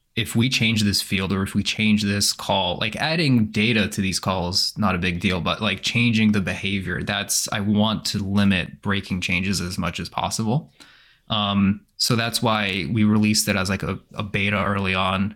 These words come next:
and tried to get as much feedback to see if there's anything that our,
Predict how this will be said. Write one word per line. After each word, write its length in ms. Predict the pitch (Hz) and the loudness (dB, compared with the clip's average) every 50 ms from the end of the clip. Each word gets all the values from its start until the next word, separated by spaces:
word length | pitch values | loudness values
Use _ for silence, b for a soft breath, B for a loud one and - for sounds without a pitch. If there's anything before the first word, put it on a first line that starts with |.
| - _ _ | -10 _ _
and 100 | - 101 | -8 -6
tried 300 | - - - 123 107 107 | -4 -2 -2 0 2 2
to 60 | 107 | 2
get 140 | 107 110 101 | 2 2 0
as 120 | 98 95 110 | 2 2 2
much 220 | 101 98 92 - | 2 2 0 -2
feedback 500 | - - 104 95 92 101 95 92 90 - | -2 -2 -2 -2 -2 -2 -4 -4 -4 -6
to 80 | - 101 | -4 -4
see 180 | - - 98 | -2 0 0
if 120 | 95 95 - | -2 0 0
there's 200 | 95 92 98 - | -2 -2 -2 -2
anything 600 | 117 110 110 104 98 - 104 95 95 92 92 87 b b b b b b b b _ _ - | 0 0 0 0 0 0 0 0 0 0 -2 -4 b b b b b b b b _ _ -8
that 360 | 101 92 87 73 64 67 - - | -6 -4 -4 -4 -6 -8 -8 -6
our, 260 | - 52 - - | -6 -6 -4 -8